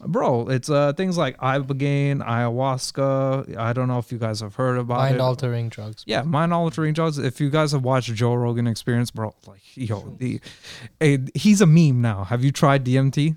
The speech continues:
Speaker 1: That's a meme. Like, go look it up. You know, you'll, you'll figure it out.
Speaker 2: Prime example would be shrooms for
Speaker 1: Yeah.
Speaker 2: psychedelics.
Speaker 1: Yeah,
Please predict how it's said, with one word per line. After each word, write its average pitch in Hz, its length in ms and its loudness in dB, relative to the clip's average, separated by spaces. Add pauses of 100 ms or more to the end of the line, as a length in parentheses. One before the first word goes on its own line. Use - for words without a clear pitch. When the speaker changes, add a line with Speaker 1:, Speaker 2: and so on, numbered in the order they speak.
Speaker 1:
That's 127 180 -2
a 127 60 2
meme. 104 400 0
Like, 117 240 -2
go 143 120 2
look 123 200 0
it 101 80 -10
up. - 200 -20
You 120 220 -2
know, 127 160 2
you'll, 131 320 2
you'll 120 180 2
figure - 260 -10
it - 140 -14
out. - 180 -16
Speaker 2:
Prime 170 340 4
example 143 420 4
would 120 120 0
be 120 100 2
shrooms 113 560 2 (360)
for - 60 -8
Speaker 1:
Yeah. 127 160 0
Speaker 2:
psychedelics. 110 580 -4
Speaker 1:
Yeah, 120 200 0